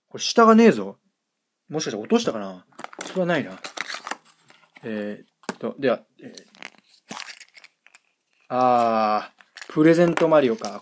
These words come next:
これもね、何個も持ってるんですよね。あー、これも何個も持ってるからもういらないっすね。はい。えーっと、まだ何が出てる？あ。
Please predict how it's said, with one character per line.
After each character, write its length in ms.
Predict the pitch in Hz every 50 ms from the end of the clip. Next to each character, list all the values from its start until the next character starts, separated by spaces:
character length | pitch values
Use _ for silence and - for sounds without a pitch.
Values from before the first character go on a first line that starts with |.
| -
こ 60 | -
れ 60 | 156 160
も 120 | 160 151
ね、 360 | 151 147 143 127 117 110 - _ _ _ - _ _ - - 135
何 260 | 131 131 147 165 160
個 140 | - 180 170
も 100 | 165 160
持 80 | 160 151
っ 20 | 151
て 140 | _ 135 117
る 60 | 110
ん 60 | 104
で 40 | 104
す 80 | -
よ 80 | 104 98
ね。 380 | 101 101 101 98 98 95 - _ _ _ _ _ _ _ _ _ _ _ _ _ _ _ - - _ _ _ _ _ _ _ _
あ 240 | 117 110 104 104 98
ー、 220 | - - - - - _ _ _ _ _ _ _ _ _ _ _ _ _ _
こ 140 | - -
れ 60 | 156 156
も 100 | 147 139
何 220 | 143 156 170 165
個 200 | - - 175 170
も 160 | 156 135 123
持 160 | 123 131 123
っ 40 | 123
て 120 | - - 117
る 60 | 110
か 80 | 113
ら 40 | 107
も 200 | 107 113 110 110
う 20 | -
い 120 | - 143 143
ら 100 | 151 -
な 100 | 147 147
い 40 | 139
っ 20 |
す 160 | - - 113
ね。 160 | 104 98 - _ _ _ _ _ _ _ _
は 160 | _ 117 110
い。 60 | - - - _ _
え 60 | - 123
ー 220 | 110 107 101 -
っ 20 | - -
と、 120 | - - -
ま 160 | 139 135 139
だ 60 | 123 110
何 160 | 127 151 135
が 100 | 104 98
出 80 | 101
て 60 | 101 110
る？ 60 | - - - - - - - - - - - _ _ _ _ _ -
あ。 160 | 117 110 98